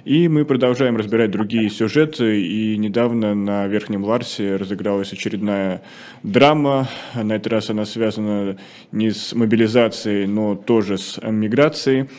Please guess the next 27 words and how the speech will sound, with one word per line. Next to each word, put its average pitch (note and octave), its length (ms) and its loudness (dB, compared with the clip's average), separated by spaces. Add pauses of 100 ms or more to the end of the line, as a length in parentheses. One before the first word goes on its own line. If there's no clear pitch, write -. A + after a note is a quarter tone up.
(260)
А A#2+ 160 4
дагестанские C#3 680 0
девушки A2+ 420 2
из F#2+ 80 -4
одного G#2+ 240 -2
села A#2+ 380 2
бежали A2 380 2
от G#2 80 0
домашнего G#2+ 440 0
насилия, G#2+ 520 0
и - 20 2
бежали A2 360 2
они G#2 340 0
в G2+ 180 -8
Грузию. G2 580 0 (400)
И A2+ 800 4
там, C#3+ 300 4
на G#2 80 -2
К A2 100 -6
П G#2+ 100 -4
П A2 200 0
Верхний G#2+ 340 0
Ларс, C#3 520 0
их A#2 360 -2
задержали A2 640 2
и A#2 60 2
пытались G#2+ 240 -2